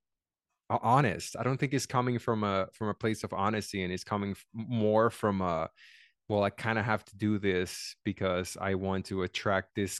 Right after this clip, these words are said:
kind of crowd now," even though it goes against everything that made him a millionaire, I guess.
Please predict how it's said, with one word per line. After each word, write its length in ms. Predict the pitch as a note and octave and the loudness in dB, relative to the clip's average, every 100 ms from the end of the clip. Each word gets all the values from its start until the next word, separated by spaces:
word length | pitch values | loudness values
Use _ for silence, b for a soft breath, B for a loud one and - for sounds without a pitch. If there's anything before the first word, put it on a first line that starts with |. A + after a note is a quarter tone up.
| - | -10
kind 480 | - G2+ G2+ G#2+ G2+ | -8 -4 -4 -2 -4
of 280 | G2 - - | -6 -10 -18
crowd 580 | - G2+ G2 A2 B2+ B2+ | -2 2 4 2 0 -4
now," 420 | B2+ C#3 C#3+ C#3 | -2 -2 -2 -2
even 200 | A2 G#2+ | -4 -2
though 80 | G#2 | -4
it 80 | F#2+ | -2
goes 200 | G#2 G#2 | -6 -4
against 260 | F#2 G2 G#2 | -6 -6 -4
everything 540 | F#2+ G2 - F#2 F2+ | -2 -2 -4 -6 -4
that 220 | F#2 E2+ - F2+ - _ b b b b | -4 -4 -6 -16 -20 _ b b b b
made 320 | G2 F#2+ F#2+ G2 | -4 0 2 0
him 520 | G#2 F#2 F#2 F2 F2 _ _ - | -2 -2 -2 -6 -8 _ _ -8
a 140 | F#2 F2 _ _ _ _ _ _ _ | -6 -8 _ _ _ _ _ _ _
millionaire, 720 | G2+ F#2 G#2+ G2 E2+ - E2+ F2 | -6 -2 -2 -4 -6 -10 -12 -12
I 100 | F#2 | -12
guess. 160 | - | -10